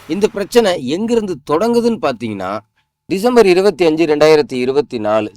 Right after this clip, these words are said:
திருப்பரங்குன்றம் மலைக்கு மேல இருக்கிற சிக்கந்தர் தர்காவுக்கு ராஜபாளையத்தை சேர்ந்த சையது அபுதாகிர் குடும்பத்தினர்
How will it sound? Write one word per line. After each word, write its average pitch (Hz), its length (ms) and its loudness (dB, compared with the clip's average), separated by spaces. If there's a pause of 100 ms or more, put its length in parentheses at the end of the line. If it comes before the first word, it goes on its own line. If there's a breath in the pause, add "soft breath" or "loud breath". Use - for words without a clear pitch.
(120)
திருப்பரங்குன்றம் 165 680 0
மலைக்கு 131 320 -4
மேல 123 220 -6
இருக்கிற 113 480 -8
சிக்கந்தர் 160 460 -8
தர்காவுக்கு 104 680 -6
ராஜபாளையத்தை 135 800 -6
சேர்ந்த 110 540 -10
சையது 139 500 -10
அபுதாகிர் 117 520 -8
குடும்பத்தினர் 101 680 -12